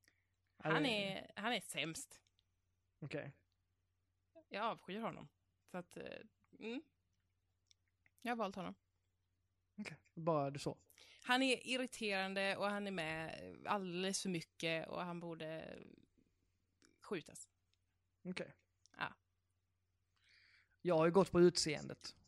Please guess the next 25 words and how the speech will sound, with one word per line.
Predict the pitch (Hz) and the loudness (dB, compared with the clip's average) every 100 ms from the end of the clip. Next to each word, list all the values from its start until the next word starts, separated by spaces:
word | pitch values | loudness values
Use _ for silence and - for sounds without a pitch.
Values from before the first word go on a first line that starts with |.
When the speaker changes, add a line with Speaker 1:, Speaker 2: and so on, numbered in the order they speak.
| - 185 156 | -18 -12 -2
Speaker 2:
på | 156 143 | 0 0
karaktären. | 147 139 - 139 143 139 - _ - | 0 0 0 -2 -2 -8 -16 _ -8
Hur | 139 156 | 2 4
det, | 151 | 6
Speaker 1:
Mhm. | 147 139 | 4 4
Speaker 2:
hur | 147 151 | 2 2
den | 147 | 2
är | 139 | 0
designad. | 139 - 135 147 143 143 - _ | 2 2 0 -2 -8 -10 -20 _
Jag | - 156 | 0 4
har | 147 147 | 6 4
inte | 147 143 147 - | 0 -8 -10 -8
tagit | - 147 | 0 0
någonting | 156 135 147 | 2 0 0
på | 139 | -2
personlighet, | 139 139 156 135 131 135 151 | 0 2 4 4 2 0 -2
utan | 139 143 | -2 2
jag | 147 | 4
har | |
mer | 143 147 | 4 2
tagit | - 143 - | 2 -2 -4
som | - 160 | -4 0
jag, | 156 160 151 | 6 6 6
som, | - 151 143 | 2 0 -2
eh, | 143 139 | -4 -4